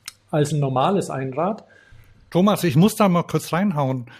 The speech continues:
Speaker 2: Ah, siehst du eigentlich, wenn ich winke?
Speaker 1: Ah, ich hab jetzt gerade auf einem anderen Bildschirm geguckt, Entschuldigung.
Speaker 2: Ah, das ist ein Fehler, weil ich habe jetzt winkt schon seit einer Minute.
Speaker 1: Ah.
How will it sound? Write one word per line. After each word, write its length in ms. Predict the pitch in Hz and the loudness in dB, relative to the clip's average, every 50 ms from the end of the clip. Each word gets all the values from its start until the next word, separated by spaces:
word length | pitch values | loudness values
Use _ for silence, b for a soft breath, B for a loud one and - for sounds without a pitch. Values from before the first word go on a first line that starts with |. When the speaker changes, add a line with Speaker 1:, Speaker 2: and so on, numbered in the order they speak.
| B B B | B B B
Speaker 2:
Ah, 320 | B 139 135 131 160 - - | B -4 0 0 0 -2 -2
siehst 340 | - 175 220 254 - - | 0 0 0 0 0 -2
du 60 | 226 175 | -2 0
eigentlich, 420 | 139 135 135 151 160 180 - - | 0 0 -2 -2 -2 -4 -2 -2
wenn 140 | 160 170 170 | -2 -2 -2
ich 180 | 160 - - | -4 -6 -6
winke? 440 | 127 160 180 220 226 - 254 262 247 - _ _ _ _ _ _ _ _ _ _ _ _ _ _ _ - - | -4 0 0 0 0 0 -2 -4 -4 -6 _ _ _ _ _ _ _ _ _ _ _ _ _ _ _ -20 -12
Speaker 1:
Ah, 160 | - 170 156 | -8 -6 -4
ich 100 | 165 156 180 | -2 0 0
hab 140 | 185 180 185 | 0 0 0
jetzt 160 | 180 180 - | -2 -2 -2
gerade 200 | - 165 165 170 | 0 2 2 2
auf 80 | 160 127 | 2 0
einem 80 | 165 | 0
anderen 280 | 165 156 156 156 151 143 | -4 -2 -2 -2 0 0
Bildschirm 360 | 139 156 - - 175 156 135 | 0 -2 -2 -2 -2 -2 -2
geguckt, 400 | 120 135 - - 151 147 - - | -2 -4 -4 -4 -8 -8 -6 -4
Entschuldigung. 420 | 139 123 110 - 143 147 151 143 123 | -6 -4 0 0 0 0 0 -2 -4
Speaker 2:
Ah, 40 | 120 | -8
das 80 | 113 127 | -6 -4
ist 60 | 139 | -6
ein 100 | 135 123 - | -6 -6 -6
Fehler, 340 | - - 151 160 165 143 120 | -4 0 2 4 4 4 2
weil 160 | 120 123 127 | 2 0 0
ich 140 | 127 117 143 | 0 0 -2
habe 100 | 131 131 | -2 -2
jetzt 240 | 135 113 110 117 117 | -2 -4 -4 -8 -8
winkt 240 | 131 135 170 170 - | -6 -4 -4 -4 -2
schon 160 | - 143 127 | -2 -4 -2
seit 160 | 120 127 120 | -2 -4 -4
einer 240 | 123 143 175 190 175 | -2 -2 -2 0 0
Minute. 460 | 156 143 147 175 214 202 - 110 95 | 0 2 2 2 2 2 0 -4 -4
Speaker 1:
Ah. 400 | 196 190 196 185 156 135 127 107 | -4 -4 -2 -2 -2 -2 -4 -8